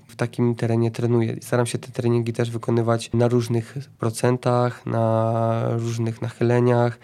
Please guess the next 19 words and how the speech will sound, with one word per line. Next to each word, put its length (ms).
i 480
podczas 280
tych 160
odcinków 580
staram 220
się 200
trzymać 480
cały 380
czas 480
jakby 260
wysoką 420
intensywność 1040
i 80
skupiam 360
się, 140
żebym 400
to 180
same 560
uczucie 760